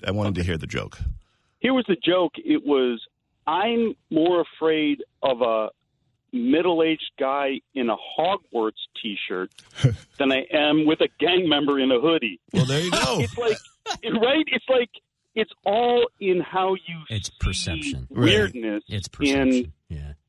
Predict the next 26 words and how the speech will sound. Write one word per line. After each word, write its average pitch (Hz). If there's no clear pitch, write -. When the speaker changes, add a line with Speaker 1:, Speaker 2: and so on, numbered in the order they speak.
Speaker 1:
And 135
Speaker 2:
I 135
Speaker 1:
you 294
Speaker 2:
don't 294
Speaker 1:
know, 277
Speaker 2:
get -
how, 214
and 208
it's 196
Brian, 151
right? 127
Brian, 170
Speaker 1:
Yeah, 151
Brian, 120
yeah. 104
Speaker 2:
I, 214
and 214
I 226
loved 233
how 208
passionate 175
you -
were. 117
When 156
I 165
first 254